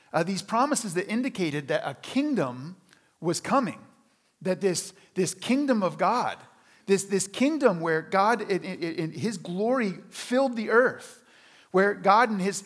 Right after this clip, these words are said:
his, his, uh, his, the Messiah would, would, would rule and reign, where the, the king, the rightful king of the world, of the universe, of the cosmos, would sit on the throne.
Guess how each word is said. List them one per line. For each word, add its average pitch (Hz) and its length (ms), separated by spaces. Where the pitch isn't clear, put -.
his, 220 240
his, 175 320
uh, 170 140
his, 160 240
the 170 160
Messiah 220 480
would, 156 200
would, 170 320
would 175 400
rule 240 220
and 185 160
reign, 180 460
where 160 120
the, 165 140
the 156 140
king, 214 580
the 156 80
rightful 208 560
king 254 380
of 156 100
the 165 100
world, 175 520
of 131 100
the 147 80
universe, 170 880
of 156 100
the 143 80
cosmos, - 840
would 156 160
sit 233 380
on 165 140
the 143 60
throne. 131 600